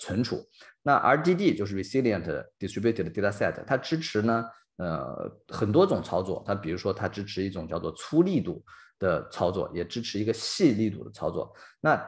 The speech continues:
什么是粗力度？什么是细力度？那主要就是说你的粗力度啊，就相当于是说我在程序运行之前，我在程序运行之前，就首先把你的资源分配全部都分配好了。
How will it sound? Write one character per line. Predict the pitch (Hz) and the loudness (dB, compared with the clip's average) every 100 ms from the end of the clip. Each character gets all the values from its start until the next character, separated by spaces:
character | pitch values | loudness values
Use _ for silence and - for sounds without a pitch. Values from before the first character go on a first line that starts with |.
| - | -12
什 | - | -2
么 | 123 | 2
是 | 165 160 | 4 2
粗 | - 156 | 0 0
力 | 151 147 | 2 2
度？ | 107 | 0
什 | 104 | -2
么 | 104 | -2
是 | 123 | -2
细 | 135 - 160 | -6 -4 0
力 | 127 | 0
度？ | 95 87 - _ | -2 -6 -12 _
那 | - | -2
主 | 135 107 | 0 4
要 | 92 131 | 6 6
就 | 147 | 4
是 | 127 | 2
说 | 101 110 110 | 0 0 0
你 | 101 | 0
的 | 85 | -6
粗 | 98 - 208 | -8 -2 0
力 | 208 | 2
度 | 117 | 2
啊， | 80 - - _ | 0 -2 -12 _
就 | - | -4
相 | 123 175 | 2 4
当 | 175 165 | 6 6
于 | 160 | 4
是 | 160 | 2
说 | 139 143 147 147 - _ - | 0 4 4 2 -10 _ 0
我 | 104 98 95 - _ _ _ _ _ | 4 4 2 -6 _ _ _ _ _
在 | - 143 117 98 - _ | 0 4 4 2 -4 _
程 | - 113 | -8 -6
序 | 139 165 | 0 0
运 | - 180 143 | 2 2 2
行 | 110 127 | 2 -2
之 | - 190 | -2 -4
前， | - - - 120 - - _ _ | -4 -4 0 0 0 -8 _ _
我 | 95 | 0
在 | 117 | 2
程 | - 123 | 2 0
序 | 139 | 0
运 | 143 131 | -2 -2
行 | 127 | -2
之 | 123 | -2
前， | 160 - - 104 - - | -4 -2 -4 -4 -10 -8
就 | - | -2
首 | 131 - 117 | 0 2 2
先 | - 208 | 4 4
把 | 202 127 | 6 4
你 | 101 | 2
的 | 90 | -2
资 | - 147 | 0 2
源 | 107 107 | 2 2
分 | 135 143 | 2 2
配 | 123 | 0
全 | - 95 | -2 0
部 | 120 | 2
都 | |
分 | 120 127 | 2 2
配 | 120 | 0
好 | 104 - | -2 -6
了。 | - | -10